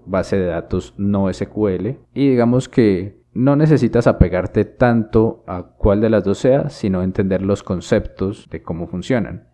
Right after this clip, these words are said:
ya sea con tablas y relaciones o de la, una forma más dinámica como las no S Q L. Ya habrá tiempo para aprender específicamente las ventajas de una y otra, pero sí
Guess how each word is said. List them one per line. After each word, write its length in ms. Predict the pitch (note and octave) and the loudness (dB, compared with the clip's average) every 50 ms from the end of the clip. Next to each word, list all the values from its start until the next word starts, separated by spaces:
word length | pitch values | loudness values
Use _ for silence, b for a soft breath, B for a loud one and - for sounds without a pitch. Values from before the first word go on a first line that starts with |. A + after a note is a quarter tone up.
| _ - | _ -12
ya 140 | C#2+ D#2+ | -12 -12
sea 360 | - - E2+ D2+ E2 D#2 - - | -8 -8 -8 -8 -8 -12 -14 -16
con 160 | - D#2 D2 - | -14 -14 -12 -6
tablas 400 | - F#2 F#2+ G2 G2 G2+ G2 B2 | -4 -2 0 0 0 0 -2 -2
y 20 | |
relaciones 800 | A#2 A#2 A2+ A#2+ A#2 A2 - C3 A2 G#2 G2 G#2+ B2+ C3+ - _ _ _ | -4 -2 -2 -2 -2 0 0 0 0 2 0 -2 -4 -8 -10 _ _ _
o 480 | - - C3+ C3+ B2+ B2+ C#3 D3+ D3+ D3+ D3+ | -8 -4 -2 0 0 0 0 -2 -4 -6 -8
de 160 | B2+ G2+ F#2+ | -6 -4 -4
la, 140 | F#2 F2+ D2+ | -4 -4 -6
una 320 | - F2 G2 G2+ G2+ G2+ | -8 -8 -6 -4 -4 -2
forma 260 | - - G#2 G2+ G2+ | 0 0 2 2 2
más 220 | G2 G2 G2+ G2 G2 | 2 2 2 2 2
dinámica 720 | G#2+ G#2 G2+ F#2+ F2+ F#2 F#2 - - G#2+ G#2+ A#2 A#2+ - | 2 2 2 2 0 -2 -4 -4 -2 -4 -4 -4 -6 -12
como 220 | - - F2+ E2+ E2 | -12 -10 -8 -8 -8
las 220 | D2 B1+ - - | -8 -10 -10 -10
no 200 | D#2+ E2+ E2 D#2 | -8 -8 -8 -8
S 120 | D#2 - C#2+ | -8 -10 -8
Q 160 | - - G#2+ | -2 0 2
L. 240 | A#2 F#2+ D#2+ F#2 F#2 - _ _ _ - - | 2 2 0 -6 -12 -16 _ _ _ -16 -8
Ya 200 | - F#2 F#2+ G2+ | -4 -2 0 0
habrá 240 | G2+ G2+ G2+ G2 F#2+ | 2 2 2 0 0
tiempo 440 | - G2+ G2 G2 G2 - A2 - | 2 2 2 2 4 2 2 4
para 380 | - G#2 F2 E2 D2+ - - - | 4 2 2 2 -2 -6 -8 -10
aprender 840 | - G2+ F#2 - - - F2+ F2 F2 F#2+ F#2+ F#2+ F#2+ F#2+ G2+ G2+ G#2+ - | -8 -8 -4 0 0 0 0 0 0 2 4 4 4 4 2 0 -2 -2
específicamente 1000 | G2+ G2+ - - - - - G#2 - A#2 A2 - G2+ F2+ F#2 F#2 F#2+ F#2 - F#2+ | -8 -10 -6 -6 -4 -2 -2 -2 -2 -2 -2 -2 -2 -2 -2 -2 -4 -2 -2 -2
las 160 | F#2+ F#2+ F2 | -2 -2 -2
ventajas 400 | F2+ E2+ E2 - E2+ F#2 F#2+ F#2 | -4 -6 -4 -4 0 0 0 0
de 80 | F#2+ F#2 | 0 0
una 180 | F#2 F#2+ G#2 | 0 0 0
y 80 | A#2+ B2+ | 2 2
otra, 380 | A#2 G#2+ - G#2+ B2+ C#3 - _ _ - | 0 0 0 -2 -6 -6 -8 _ _ -2
pero 380 | - C3 C#3 C3 A#2+ B2 B2+ | 0 2 2 4 4 2 0
sí 500 | B2+ - - - A#2 A2+ A2 - - - | 0 -4 -2 0 0 0 0 -2 -6 -10